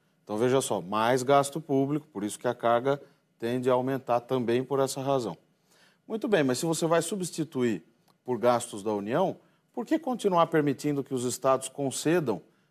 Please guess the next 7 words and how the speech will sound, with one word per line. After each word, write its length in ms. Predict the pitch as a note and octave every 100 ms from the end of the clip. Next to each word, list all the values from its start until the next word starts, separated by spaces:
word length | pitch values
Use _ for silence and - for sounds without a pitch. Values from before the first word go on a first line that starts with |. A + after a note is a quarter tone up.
| _
novos 560 | A#2 C#3 F3 A3 G#3 F#3+
incentivos, 720 | F#3+ G3+ F#3 - F#3+ C3 - _ _ _ -
estimulando 800 | B2 - F3+ F#3 E3 F#3+ A3 G3+
a 40 |
chamada 440 | E3+ E3+ E3 E3
guerra 260 | D3 D#3 D3+
fiscal, 480 | - - D#3 D3